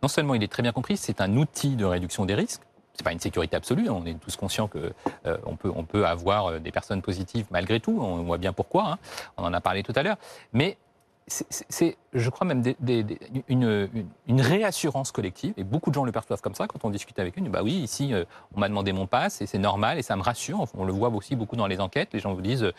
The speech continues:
un endroit où le pass collect-, le pass sanitaire est demandé, c'est aussi une façon de revivre ensemble et surtout de revenir dans des activités normales. Donc, ce, cette, cette, cette possibilité d'avoir des activités normales, de ne pas fermer une activité à haut risque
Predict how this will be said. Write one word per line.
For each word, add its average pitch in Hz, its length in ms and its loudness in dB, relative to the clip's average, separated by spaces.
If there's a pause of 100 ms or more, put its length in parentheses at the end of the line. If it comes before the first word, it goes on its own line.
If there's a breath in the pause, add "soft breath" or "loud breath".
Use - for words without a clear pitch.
(460 loud breath)
un 113 100 2
endroit 113 320 4
où 107 180 0
le 101 80 -2
pass 110 160 -2
collect-, 104 280 -6
le 104 180 2
pass - 200 0
sanitaire 110 400 0
est 95 60 0
demandé, 104 360 0 (240 loud breath)
c'est - 260 2
aussi 180 380 0
une 127 160 4
façon 139 260 0
de 120 100 4
revivre 135 520 2
ensemble 117 300 -4 (400 loud breath)
et 127 100 0
surtout 170 260 0
de 131 80 4
revenir 156 520 2
dans 127 100 -2
des 110 120 0
activités 123 380 -2
normales. 151 480 0
Donc, 110 160 -2 (320 loud breath)
ce, - 220 -4
cette, - 260 -2
cette, - 380 -2 (260 loud breath)
cette - 180 -2 (180)
possibilité 160 500 2
d'avoir 113 220 2
des 107 80 0
activités 120 300 -2
normales, 135 260 2
de 117 100 2
ne 110 120 2
pas 151 300 2
fermer 135 360 -2
une 135 100 0
activité 117 380 -4
à 117 100 2
haut 120 80 0
risque 131 260 -4